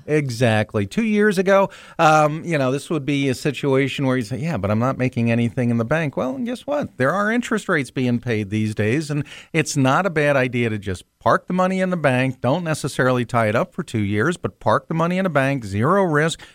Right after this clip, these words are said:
earn a little bit of interest, and start interviewing people. And, of course, I'm always gonna say, find a fiduciary. Forget if they earn a commission, they've got too much of their own interest at risk there.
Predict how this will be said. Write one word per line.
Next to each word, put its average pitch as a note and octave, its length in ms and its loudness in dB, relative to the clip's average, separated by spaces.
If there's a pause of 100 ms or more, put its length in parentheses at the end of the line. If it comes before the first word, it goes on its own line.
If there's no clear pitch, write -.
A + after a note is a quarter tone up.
(140)
earn C3 160 4
a D#3 60 2
little E3 180 0
bit D#3+ 160 -2
of C3+ 100 0
interest, C3 380 -2
and A#2+ 140 -6
start C3 240 2
interviewing G2 560 0
people. G2 360 -4
And, G2+ 100 -2
of G2+ 60 -6
course, A2+ 280 0 (280)
I'm C#3 180 4
always B2+ 240 2
gonna A#2 220 -2
say, A#2 260 0
find A#2+ 320 0
a A#2 60 0
fiduciary. F#2 720 -2
Forget B2+ 400 0
if B2+ 220 -4
they C#3+ 260 -4
earn D#3 200 -2
a D#3+ 40 -2
commission, C#3+ 580 -2 (300)
they've A#2 240 2
got A2+ 200 2
too C#3+ 120 -6
much B2 240 0
of A2+ 60 -8
their G#2+ 180 4
own G#2+ 160 2
interest G#2 440 -2
at F#2+ 120 0
risk F#2+ 300 -2
there. G#2 260 2